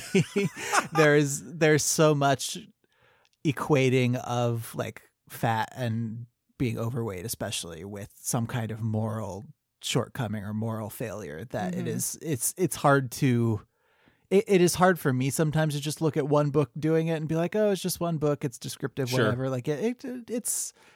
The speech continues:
Speaker 1: it's a cumulative thing, and it's, it's hard to avoid. And I don't know, like, Henry doesn't, like, read yet, so it's, I still got time, <laughs> but I'm not sure, I'm not sure how to,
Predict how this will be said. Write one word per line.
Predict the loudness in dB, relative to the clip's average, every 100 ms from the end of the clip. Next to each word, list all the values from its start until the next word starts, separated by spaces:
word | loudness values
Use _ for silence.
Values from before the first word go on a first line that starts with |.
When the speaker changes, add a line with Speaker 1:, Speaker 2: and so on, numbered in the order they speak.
| _
Speaker 1:
it's | -2 0
a |
cumulative | 2 4 6 6 4 2
thing, | 0 -2 0 -2 -2
and | -4 -4
it's, | -4 -4 -4
it's | -4 0
hard | 0 2
to | 0 -2
avoid. | -2 0 0
And | 0 -2
I | 0
don't | 0
know, | 0 -2 -4 -6
like, | -12 -8
Henry | -4 -2 -2
doesn't, | -2 -4 -8
like, | -10 -8
read | -6 -6
yet, | -4 -4 -4
so | -4
it's, | -4 -6 -10 -6
I | -6
still | -4 -4 -4
got | -4
time, | -2 -2 0 0 0
<laughs> | 2
but | 2 4 2 4 2 2 -6 -6 -4 -4 -2 2
I'm | 4 6
not | 4 4
sure, | 2 4 6 4 2 0 _ _ _ _ _ _ _ _ _ _ 0
I'm | 4
not | 4 2
sure | 0 0 2
how | 2 0
to, | 0 -2 0 -2